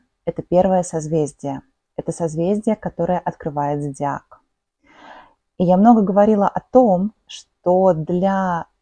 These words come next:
начала любого действия, любого процесса нужен импульс,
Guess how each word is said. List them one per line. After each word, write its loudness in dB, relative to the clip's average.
начала -2
любого 2
действия, -4
любого 2
процесса -6
нужен 2
импульс, -2